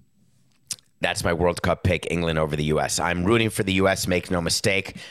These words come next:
but I'm trying to get a win here. And this way, I really can't lose. I don't like betting with my heart, because then if my favorite team loses, then I'm doubly despondent.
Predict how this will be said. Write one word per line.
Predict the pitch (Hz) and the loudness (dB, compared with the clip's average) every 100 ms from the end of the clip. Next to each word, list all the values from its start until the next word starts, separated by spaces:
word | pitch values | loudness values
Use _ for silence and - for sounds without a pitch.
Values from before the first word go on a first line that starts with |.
| - | -6
but | 95 | -2
I'm | 87 85 | -2 -2
trying | 110 98 | -2 0
to | 95 | 0
get | 87 76 | 0 0
a | |
win | 76 95 95 | 0 0 0
here. | 80 76 73 - - - - | 0 0 -2 -6 -14 -12 -4
And | 117 123 - | -2 -2 -4
this | 330 - | -4 -2
way, | 240 180 | 0 0
I | 117 | 0
really | 113 113 101 | 0 0 0
can't | - 87 71 | 0 -2 -2
lose. | 69 62 - - - _ _ _ _ _ _ _ _ - | -2 -2 -4 -6 -18 _ _ _ _ _ _ _ _ -8
I | 107 151 | -4 0
don't | 165 131 | 0 0
like | 101 107 95 - - | 0 0 0 -6 -4
betting | 90 90 87 | -2 -2 -2
with | 87 82 | -2 -2
my | 76 | -2
heart, | 67 85 101 - - - - - - | -2 0 0 0 -6 -8 -20 -16 -6
because | - 117 85 | -2 0 0
then | 131 135 | 0 0
if | 98 | 0
my | 101 110 | 0 0
favorite | 127 123 113 104 - | 0 0 0 0 -2
team | 113 101 | -2 0
loses, | 92 127 95 82 82 - - | 0 0 0 0 -2 -8 -4
then | 110 | 0
I'm | 120 95 | 0 -2
doubly | - 110 110 104 | 0 0 2 0
despondent. | 90 85 - 117 87 - | 0 0 0 0 0 -6